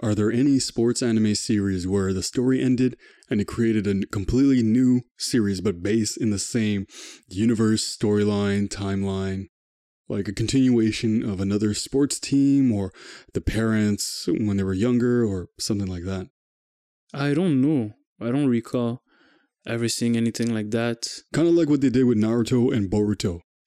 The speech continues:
Speaker 2: Yeah, uh, I think that was a mistake, to be <laughs> honest. I think, I, I like Boruto, don't get me wrong, I love it. The thing is, I feel like they're stretching it and they're pushing
Speaker 1: Mm-hmm.
Speaker 2: it, and they,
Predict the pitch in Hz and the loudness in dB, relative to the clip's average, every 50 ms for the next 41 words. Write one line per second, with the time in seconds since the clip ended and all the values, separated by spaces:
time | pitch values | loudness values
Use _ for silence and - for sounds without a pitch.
0 | _ - 117 123 123 123 117 107 - _ - - 120 113 110 110 104 - 120 117 | _ -4 -2 -2 0 -2 -4 -6 -10 _ -10 -6 -6 -6 -6 -6 -6 -4 -4 -2
1 | 113 113 110 110 110 107 107 - - - - 117 120 - - - 139 139 175 480 | -2 -2 -2 -2 -2 -4 -4 -6 -6 -4 -4 -6 -6 -8 -8 -6 -4 -4 -2 -2
2 | 466 185 170 170 165 - 196 202 - - - - - - - 269 294 - - - | -2 0 0 0 0 0 0 -2 -2 -4 -6 -8 -6 -6 -6 -6 -6 -6 -6 -6
3 | 185 202 - 135 151 - - 160 175 165 160 - - - - 127 151 160 151 - | -6 -4 -4 -4 -4 -4 -2 -2 -2 -2 -4 -6 -12 -10 -6 -2 -2 -2 -2 -4
4 | - 123 147 165 185 233 226 160 131 127 131 131 117 - 123 110 123 127 131 131 | -4 -4 -2 0 0 0 0 0 0 2 2 2 2 2 0 0 2 2 2 2
5 | 120 117 113 110 107 113 110 104 104 110 117 131 135 127 123 123 135 - - - | 2 2 2 0 0 0 0 -2 0 0 0 0 0 0 -2 -2 -4 -4 -6 -12
6 | - - - _ - 131 - - 170 160 147 127 127 117 - - 131 123 117 110 | -20 -20 -18 _ -6 -4 -2 0 0 2 2 2 0 0 0 0 0 0 0 0
7 | 110 - - - - 127 120 - - 127 123 123 120 117 - _ - - - _ | -2 -4 -4 -2 -2 -2 -2 -2 -2 -2 0 0 0 -2 -4 _ -20 -20 -20 _
8 | _ - 123 120 117 113 113 - - 131 127 - 123 117 123 123 120 123 123 120 | _ -4 0 0 0 0 -2 -2 -2 0 0 2 2 4 4 4 4 2 0 -2
9 | - - - - - - - _ _ - 120 120 120 120 120 120 117 113 110 107 | -6 -10 -14 -14 -18 -20 -20 _ _ -6 -4 -2 -2 0 0 0 0 0 -2 -4
10 | - _ _ - 131 127 | -8 _ _ -4 -4 -4